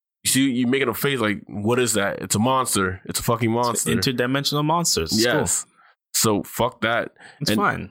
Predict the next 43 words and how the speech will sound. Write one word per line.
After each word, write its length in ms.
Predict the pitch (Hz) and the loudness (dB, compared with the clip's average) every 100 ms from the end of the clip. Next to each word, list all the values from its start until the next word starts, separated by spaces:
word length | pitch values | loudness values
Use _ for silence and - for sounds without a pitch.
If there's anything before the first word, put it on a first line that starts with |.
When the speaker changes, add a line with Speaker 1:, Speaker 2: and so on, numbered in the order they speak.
| _ | _
Speaker 2:
Deoxys 640 | - 98 107 110 143 156 147 | -10 -2 0 2 2 0 -2
is 80 | 147 | -2
a 40 | |
fucking 340 | 143 156 160 165 | -2 -2 -2 0
alien. 380 | 160 156 95 87 _ - - - _ _ _ _ _ | 2 2 2 -2 _ -20 -20 -20 _ _ _ _ _
Speaker 1:
You 100 | 107 | -2
feel 160 | 101 104 | 0 0
me? 100 | 104 - | -2 0
I 100 | 127 | 2
was 120 | 135 | 2
okay 240 | 117 - | -2 -2
Speaker 2:
Still 140 | 135 113 | 0 2
Speaker 1:
with 40 | |
Speaker 2:
in 60 | 117 | 2
the 60 | 87 | 0
Speaker 1:
that. 80 | |
Speaker 2:
Pokedex. 440 | 127 160 120 151 - _ _ - | 0 2 0 0 -6 _ _ -2
Speaker 1:
I 80 | 135 | -2
feel 280 | - 104 | 0 2
you. 140 | 101 101 - - - | 2 -2 -10 -20 -6
But 180 | 113 123 | 0 0
Jirachi 600 | - 113 101 110 135 151 | -2 -4 0 2 2 2
used 180 | 127 113 | 0 2
to 80 | 98 | 2
live 180 | 110 113 | 2 2
in 80 | |
space 300 | 98 - 123 | 0 0 0
too, 140 | - 147 | 0 0
does 160 | 113 107 | 0 0
it 60 | |
not? 280 | 117 127 - - _ | 0 0 -2 -16 _
Clef-, 360 | 117 - 127 92 | -2 0 -2 0
they, 180 | 113 104 | 0 0
they 240 | 107 120 | 0 -2
talk 240 | 120 156 165 | 0 -2 0
about 120 | 135 | -2
how 80 | 123 | 0
Clefairies 460 | 107 139 156 123 | -2 0 0 0
came, 360 | - 131 120 107 | 0 0 0 -2
came 280 | - 127 117 | -2 -2 0
to 100 | - | 0
Earth 200 | 131 127 | 0 0
on 320 | 107 104 | 0 0